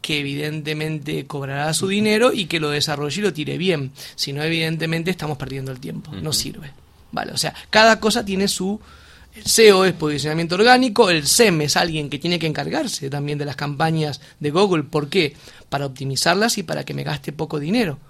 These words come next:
Speaker 1: con mucha efectividad. El que se dedica de las redes sociales es otro, o sea que difícil encontrar a uno que haga todo. Cada uno tiene su campo.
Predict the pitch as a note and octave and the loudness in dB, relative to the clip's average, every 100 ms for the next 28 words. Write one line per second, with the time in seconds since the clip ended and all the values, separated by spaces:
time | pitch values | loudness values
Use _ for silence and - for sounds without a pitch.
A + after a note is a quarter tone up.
0 | _ D3 D#3 E3+ F3 D#3+ C#3 C#3+ C3+ C3+ | _ -4 -2 0 -2 -4 -8 -8 -4 -4
1 | C3 C3+ - - - - - _ E3+ F3 | -6 -10 -16 -16 -16 -16 -20 _ -2 2
2 | F3+ F3 F#3 A#3 F#3 F3 E3+ D#3+ E3 F#3 | 4 6 6 4 4 4 6 4 2 2
3 | F#3 A3 B3 D4+ C4+ F3+ D#3 C#3+ F3+ A#3+ | 2 2 2 2 4 4 4 2 -4 -8
4 | - D3 F3 D#3+ D#3+ F3+ F#3+ G3+ A#3+ G#3 | -10 -4 0 2 2 0 0 2 2 2
5 | F3+ E3+ E3 E3 E3 E3 F3 D#3 D3+ D3 | 2 2 2 2 2 4 4 2 2 2
6 | C3+ C#3+ C3+ B2+ - _ - - - - | 2 -2 -2 -4 -10 _ -20 -20 -18 0
7 | D#3+ D#3+ E3+ G3 A3+ E3 D3+ - C3 C#3+ | 2 4 4 4 2 0 0 0 -2 -6
8 | C#3 C3+ D3+ | -6 -8 -12